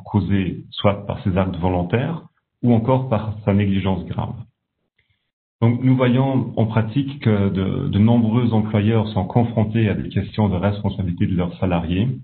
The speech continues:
euh, que ce soit par des négligences ou des, des, des faits commis par leurs salariés qui leur causent un préjudice. Euh, il n'est pas rare, par exemple, de voir des salariés qui endommagent du matériel de travail,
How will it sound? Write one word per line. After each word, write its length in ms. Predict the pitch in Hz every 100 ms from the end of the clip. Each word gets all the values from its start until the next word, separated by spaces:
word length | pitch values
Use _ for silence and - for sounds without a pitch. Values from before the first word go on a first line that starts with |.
| _ _ _ _ _ -
euh, 460 | 95 87 90 90
que 120 | 90
ce 140 | 104 -
soit 240 | - 98
par 100 | 95
des 80 | 90
négligences 720 | 92 92 95 92 104 98 -
ou 120 | -
des, 280 | 85 87 85
des, 160 | 78 85
des 140 | 85 - -
faits 180 | 107 104
commis 300 | 95 104 101
par 180 | 95
leurs 240 | 87 87 -
salariés 580 | 92 87 85 107 113 117 - - -
qui 120 | 107
leur 160 | 98
causent 200 | - 113
un 60 | 98
préjudice. 560 | - 92 85 82 78 - - _ _ _ _ -
Euh, 140 | 71 76
il 60 | 98
n'est 100 | 95
pas 180 | 95 90 98
rare, 360 | 101 107 113 -
par 80 | 101
exemple, 220 | 98 95
de 40 |
voir 200 | 87 95
des 100 | 87
salariés 640 | - 95 90 85 98 104
qui 240 | 107 107 92
endommagent 580 | 92 92 95 95 95 87
du 140 | 85
matériel 500 | 90 95 87 95 95
de 60 | 85
travail, 720 | - 85 85 95 110 107